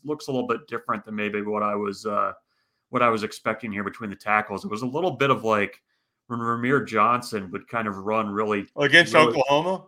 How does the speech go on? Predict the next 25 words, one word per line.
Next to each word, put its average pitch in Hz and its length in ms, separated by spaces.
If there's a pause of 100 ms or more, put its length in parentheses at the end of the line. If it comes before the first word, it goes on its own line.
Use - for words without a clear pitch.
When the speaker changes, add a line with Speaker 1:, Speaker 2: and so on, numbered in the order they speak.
(100)
Speaker 2:
after 123 280
Speaker 1:
re-, 139 60
Speaker 2:
the 131 100
Speaker 1:
yeah. 127 200
Speaker 2:
Gabe 92 60
Ervin 131 280
injury? 151 420
Yeah, 131 360
that's 135 320
Speaker 1:
Yeah. 131 80 (400)
Speaker 2:
same 165 260
thing. 151 140
Speaker 1:
Or, 147 280
or 147 160
Iowa 135 280
last 123 460
year. 127 400
I 113 40
mean, 117 140
Speaker 2:
Yep. 117 140
Speaker 1:
I - 20
think 120 180
he, - 180
kinda 127 200
s-, - 220